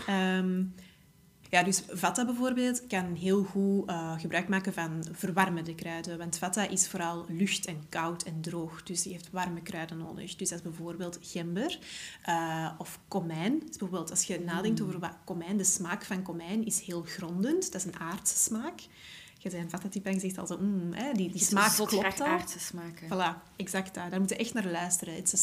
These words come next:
Speaker 1: sign. Dat is je lichaam die je vertelt van, "I need this." Ook bijvoorbeeld in de winter, is een toeval bijvoorbeeld trouwens, dat de natuur ons biedt wat we nodig hebben. In de winter is het koud, heel veel wind, heel veel nattigheid. En dan hebben we eigenlijk die grondende,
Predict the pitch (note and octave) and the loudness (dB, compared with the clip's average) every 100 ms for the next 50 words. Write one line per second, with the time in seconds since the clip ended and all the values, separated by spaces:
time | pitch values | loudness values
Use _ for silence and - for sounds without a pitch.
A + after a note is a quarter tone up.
0 | - F3 E3+ E3+ F3 G3 - A3 F#3 F3 | 4 2 -2 -2 0 0 0 0 0 -4
1 | F3 - F3+ F#3 F3+ F3 F3 F#3 F#3 - | -6 -8 -8 -8 -8 -4 -2 -2 -4 -10
2 | - - - - - - G3+ G#3 F3+ F3+ | -12 -14 -16 -14 -14 0 0 2 -2 -2
3 | F3 F3+ F3 - F#3+ E3+ F3 G3+ D4 E4 | 0 0 -2 0 0 0 0 2 2 2
4 | - - G3+ F#3+ A3 B3 C4 C#4 B3+ C4+ | 2 2 2 2 0 2 4 4 2 -2
5 | C4+ C#4 C4+ - - A#3+ B3+ C4 - - | 0 0 -2 -6 -4 0 2 2 2 -2
6 | - - F#3+ F#3+ F#3+ F#3+ G#3+ G#3+ F#3 E3 | -10 -2 0 0 -2 0 0 2 0 0
7 | G3+ G3 F3+ E3 E3+ G3 A#3 C4 D4 D4 | 0 0 -2 -4 -2 -2 -2 -2 -4 -2
8 | G3 F#3+ F#3 G#3+ G3+ - F3+ - - E3 | 2 4 6 4 4 -2 -4 -6 -6 -2
9 | G3 E4+ - - - G3 F#3+ F3 F3 E3 | 2 2 0 -6 -8 -6 -4 -2 0 4
10 | A3 A3+ A3+ - - - G3+ F#3+ E3+ D#3+ | 6 6 2 -2 -8 -6 -2 -2 -2 -2
11 | G3+ B3 C4+ C4+ G3 F#3+ F#3 F3 E3+ F#3+ | -4 -4 -4 -2 0 0 0 -2 -2 0
12 | A3+ G3 F3 D3+ - F#3 F#3+ G#3+ G3 F#3 | 0 0 -2 -4 -4 2 6 6 6 4
13 | E3 | 0